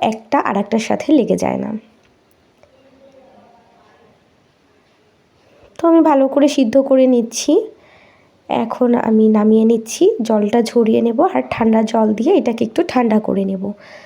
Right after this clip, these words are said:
ঠান্ডা জল দিয়ে ঠান্ডা করে না নিলে এর কুকিং প্রসেসটা কিন্তু চলতেই থাকে।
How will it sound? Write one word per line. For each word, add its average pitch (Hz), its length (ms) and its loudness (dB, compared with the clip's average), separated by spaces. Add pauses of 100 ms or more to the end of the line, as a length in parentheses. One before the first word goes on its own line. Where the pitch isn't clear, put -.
(300)
ঠান্ডা 311 280 2
জল 330 300 2
দিয়ে 339 220 4
ঠান্ডা 277 300 2
করে 285 240 2
না 226 180 2
নিলে 233 240 4
এর 294 80 2
কুকিং 247 360 0
প্রসেসটা 240 440 -2
কিন্তু 254 300 2
চলতেই 240 440 2
থাকে। 269 420 0